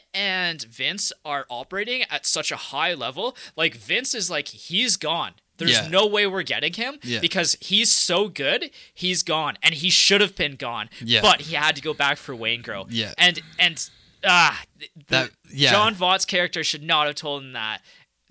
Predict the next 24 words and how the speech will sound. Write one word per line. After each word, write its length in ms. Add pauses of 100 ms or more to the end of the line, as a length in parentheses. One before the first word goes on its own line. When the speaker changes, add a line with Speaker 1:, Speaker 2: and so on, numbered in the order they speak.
(120)
Speaker 1:
but 240
Speaker 2:
Exactly. 640 (100)
Speaker 1:
ugh, 280 (460)
yeah. 280 (420)
And 160
that 180
leads 280
to 120
one 180
of 140
the 100
most 380
bittersweet 640
endings 520
I 80
think 240
I've 180
watched 220
Speaker 2:
Yes. 300
Speaker 1:
in 200
film. 320
And, 160
Speaker 2:
Yeah. 180 (240)
Speaker 1:
and 240